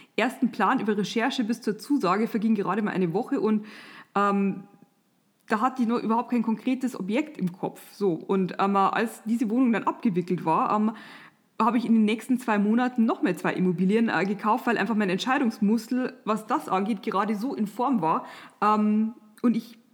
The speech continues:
hätte diese Entscheidungen auch dann tatsächlich alle so getroffen, äh, wenn ich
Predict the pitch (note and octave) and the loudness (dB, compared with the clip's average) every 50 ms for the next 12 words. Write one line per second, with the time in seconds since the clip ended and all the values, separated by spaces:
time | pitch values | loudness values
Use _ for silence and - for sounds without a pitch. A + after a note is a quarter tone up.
0 | _ - A3+ A3+ C#4+ D4 D4+ D4+ G#3+ A#3 A3 A3 G#3+ G3+ G3+ G3 - G#3+ G3 A#3 | _ -6 -2 -2 -2 0 0 2 2 2 0 0 0 0 -2 -2 0 0 0 2
1 | A#3+ B3 G#3 G3 G#3 B3+ E4 F#4+ - - - _ - G#3+ G#3+ G#3+ A#3+ A3 G#3+ G#3+ | 2 2 2 2 0 0 -2 -2 -6 -12 -14 _ -4 -4 -2 -2 -2 -2 0 0
2 | A3+ A3+ A#3 - B3+ - A#3+ G#3+ - - - G3 B3+ D4+ C4+ G#3+ A#3+ G#3 A3+ A3 | -2 -2 0 -2 -2 -2 -2 -4 -4 -2 0 0 2 2 0 0 0 -2 -4 -6
3 | - - G#3+ A3 A3 - C#4+ C#4 B3+ - G#3 G#3 G#3 G#3 F#3+ F#3+ G#3 A3 A3+ B3 | -6 -4 -4 -4 -2 0 2 2 2 2 2 2 2 2 2 2 2 4 4 4
4 | C4 C4 C4 - - - - - - _ _ _ - B3 A#3+ - - - - - | 2 0 -2 -6 -20 -20 -20 -20 -20 _ _ _ 0 0 0 0 -4 -14 -20 -20
5 | - | -20